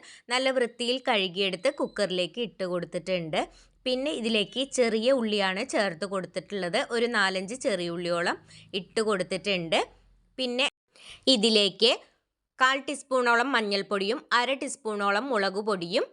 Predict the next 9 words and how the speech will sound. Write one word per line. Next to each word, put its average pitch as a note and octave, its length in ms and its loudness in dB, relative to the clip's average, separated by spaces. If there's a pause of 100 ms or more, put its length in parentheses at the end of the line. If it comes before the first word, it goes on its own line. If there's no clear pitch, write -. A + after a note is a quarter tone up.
(640)
ആവശ്യത്തിന് B3+ 680 0
ഉപ്പും B3 520 -2 (800)
ഇത് B3 160 -6
വെന്ത് B3+ 300 2
കിട്ടുന്നതിന് B3 460 0
ആവശ്യമായ G#3 640 2
വെള്ളവും G3+ 540 0
ചേർത്ത് G3+ 400 0
കൊടുക്കുന്നുണ്ട്. F#3+ 720 -2